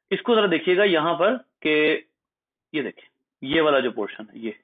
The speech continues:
ये जो portion है, ये सारा sieve tube है, ठीक है। ये सारी, अ, sorry, sieve element, ये sieve element है, ये प्लाज्मोडेस्मा-, ये actually sieve element बनता कैसे है बेटा? ये sieve element बनता है असल में प्लाज्मोडेस्माटा से।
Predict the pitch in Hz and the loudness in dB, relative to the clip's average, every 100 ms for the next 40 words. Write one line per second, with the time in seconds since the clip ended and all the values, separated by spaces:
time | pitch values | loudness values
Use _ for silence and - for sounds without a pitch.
0 | _ _ _ _ _ - 170 262 311 202 | _ _ _ _ _ -4 0 2 2 2
1 | 160 - 160 139 139 196 - _ _ 127 | 2 0 -4 0 0 -2 -6 _ _ -4
2 | 170 233 - 156 190 202 165 156 - 131 | 0 2 4 4 4 2 -4 -4 -4 -6
3 | 120 - _ _ _ _ _ - 135 269 | -6 -10 _ _ _ _ _ -12 -2 -2
4 | - - _ 185 190 190 233 254 - 180 | -2 -18 _ -4 2 4 4 2 6 6
5 | 170 175 175 233 240 - 226 170 151 127 | 6 4 2 2 2 2 2 2 0 0
6 | 202 214 240 214 160 143 127 113 - _ | -2 0 2 4 4 2 0 -4 -8 _
7 | 170 202 165 160 170 180 170 175 180 254 | -2 2 4 4 4 2 2 0 2 4
8 | 208 - 269 262 - 226 226 226 254 196 | 4 0 0 0 0 0 2 2 2 2
9 | 156 156 - 190 160 - 113 104 _ _ | -2 -2 -4 -2 -2 0 -4 -4 _ _
10 | _ 170 247 262 - 208 226 202 202 233 | _ 0 2 2 0 -2 2 2 2 0
11 | 202 151 156 170 185 190 175 165 170 202 | 0 -2 0 0 2 4 2 0 -2 -4
12 | - 156 143 143 165 151 - 123 107 101 | -2 0 0 0 0 0 0 -4 -4 -8
13 | - | -12